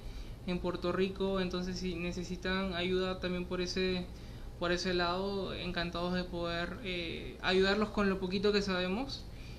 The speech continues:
porque siempre es complicado a veces salir y,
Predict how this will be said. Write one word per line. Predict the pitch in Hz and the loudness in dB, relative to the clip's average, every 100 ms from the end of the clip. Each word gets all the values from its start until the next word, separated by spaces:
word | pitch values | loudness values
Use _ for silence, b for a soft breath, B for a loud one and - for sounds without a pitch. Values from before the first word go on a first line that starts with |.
| B - | B -6
porque | - 175 175 | -2 0 2
siempre | 185 202 | 2 2
es | 208 | 2
complicado | 196 180 175 160 185 180 | 0 0 -2 0 2 2
a | 180 | 2
veces | 180 190 185 | 2 0 0
salir | 180 180 180 220 - - | 0 2 0 -2 -6 -4
y, | 196 185 180 180 165 151 - | 0 0 0 -2 -4 -4 -4